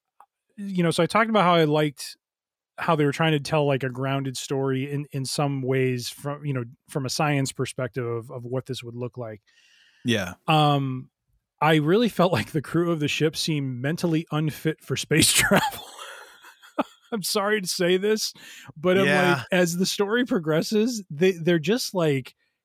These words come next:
Speaker 1: not able to handle what I feel are probably some very basic problems and,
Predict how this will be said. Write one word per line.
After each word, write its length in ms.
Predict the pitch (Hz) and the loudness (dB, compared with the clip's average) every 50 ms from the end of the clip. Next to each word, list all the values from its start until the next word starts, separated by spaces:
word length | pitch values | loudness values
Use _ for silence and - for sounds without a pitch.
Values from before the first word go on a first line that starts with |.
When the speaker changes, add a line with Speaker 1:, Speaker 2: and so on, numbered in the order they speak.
| _ _ | _ _
Speaker 1:
not 400 | - 139 143 151 170 185 220 220 | -6 -2 0 2 4 4 4 4
able 300 | 180 180 190 175 180 175 | 2 2 2 4 2 2
to 140 | 151 160 147 | 2 0 0
handle 440 | 113 151 165 175 180 170 165 156 147 | 0 0 0 0 2 2 2 2 2
what 140 | 147 151 151 | 2 2 2
I 120 | 147 147 | 0 0
feel 300 | - - 170 170 170 160 | 0 0 2 2 2 2
are 200 | 151 143 135 127 | 2 0 -2 -4
probably 500 | - - - 151 180 220 226 208 208 196 | -6 -2 0 0 2 2 0 -2 -2 -6
some 220 | 165 - 175 156 | -4 -4 -4 -2
very 220 | 135 147 151 165 160 | 0 2 2 2 2
basic 440 | 135 135 147 147 - - 175 - - | 0 0 0 0 2 2 0 -2 -2
problems 680 | - - 143 131 131 143 175 208 226 247 254 247 - - - - - - - - _ 135 - _ | -4 -4 0 0 0 0 0 -2 -2 -2 -4 -6 -8 -14 -18 -20 -20 -20 -20 -20 _ -20 -12 _
and, 400 | 165 160 156 156 151 147 147 160 | -2 0 0 2 0 0 -4 -6